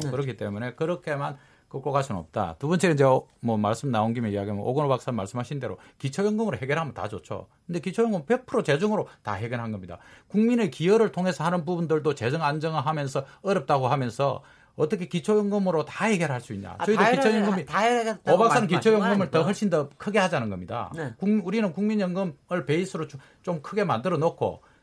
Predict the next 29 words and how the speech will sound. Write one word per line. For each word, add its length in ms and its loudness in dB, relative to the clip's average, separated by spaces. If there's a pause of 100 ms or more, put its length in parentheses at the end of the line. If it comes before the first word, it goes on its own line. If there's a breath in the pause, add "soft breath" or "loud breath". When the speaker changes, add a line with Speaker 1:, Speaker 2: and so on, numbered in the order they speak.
(220 soft breath)
Speaker 2:
그다음에 360 0
빈곤 300 0
계층이나 340 0
이런 140 -4
데서는 260 -2
기초연금을 520 -4
강화시키고 880 -4
위에는 340 2
좀 180 -4
위에대로 300 0
깔자 240 -8
이런 280 -4
부분이기 360 -4
Speaker 1:
음. 40 -8
Speaker 2:
때문에 520 -6 (840 soft breath)
Speaker 1:
네. 120 0
Speaker 2:
국민연금도 480 0
재정 260 -2
걱정하면서 920 -4
기초연금 440 -6
재정 240 -6
걱정을 360 -2
Speaker 1:
예. 140 -2
Speaker 2:
어찌 180 -10
안 120 -10
할 100 -16
수 160 -20
있습니까? 440 -20
Speaker 1:
여기서 640 2